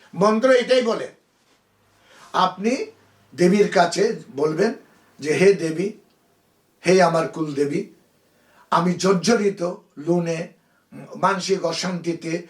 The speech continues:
শারীরিকভাবে আমার কারোবার চলছে না", যেটা আপনার কষ্ট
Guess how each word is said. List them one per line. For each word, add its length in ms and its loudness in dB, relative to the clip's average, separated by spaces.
শারীরিকভাবে 1080 -2
আমার 280 2
কারোবার 480 2
চলছে 360 -2
না", 200 -8
যেটা 380 2
আপনার 320 0
কষ্ট 340 -2